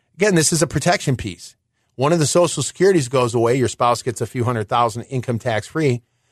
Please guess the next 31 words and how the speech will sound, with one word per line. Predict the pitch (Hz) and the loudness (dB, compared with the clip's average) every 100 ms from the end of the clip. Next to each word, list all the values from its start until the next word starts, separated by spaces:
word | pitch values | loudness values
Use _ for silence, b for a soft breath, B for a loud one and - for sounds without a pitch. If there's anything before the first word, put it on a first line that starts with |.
| _ _ _ _ _ _ | _ _ _ _ _ _
That | - 147 | -2 -2
could | - | 0
be | 202 | 0
part | 196 - 131 139 | -2 0 0 0
of | 139 135 | -2 -2
your | 165 165 | 0 -2
plan, | - 160 208 185 78 _ _ _ - | -2 -2 0 -2 -8 _ _ _ -2
right? | 160 | 0
It's | 175 | 2
not | 202 208 | 0 0
a | 147 | -2
pure | - 151 | 0 2
income, | 135 214 247 127 98 131 - _ _ _ _ _ | 4 2 2 0 -2 -6 -16 _ _ _ _ _
but | 113 151 190 | -2 2 2
it | 147 117 | 0 -4
can | 135 | -2
go | 139 143 | 2 2
to | |
the | 131 | 0
spouse | 110 147 180 127 - - _ _ _ _ | -2 0 2 0 -4 -16 _ _ _ _
um, | 127 123 123 123 - | -2 0 2 0 -2
as | 131 123 | -2 0
a | 127 123 117 | 2 2 2
protection | - 131 139 127 - 117 | -2 -4 -2 -2 -2 -6
piece. | 123 120 117 - - _ _ _ _ - | -4 -4 -4 -8 -18 _ _ _ _ -8
Um, | 107 104 104 | -2 -2 -2
some | - 147 160 | -2 0 2
of | |
these | 151 131 | 2 2
allow | 135 127 123 | 2 4 2
f-, | 123 - | 0 -4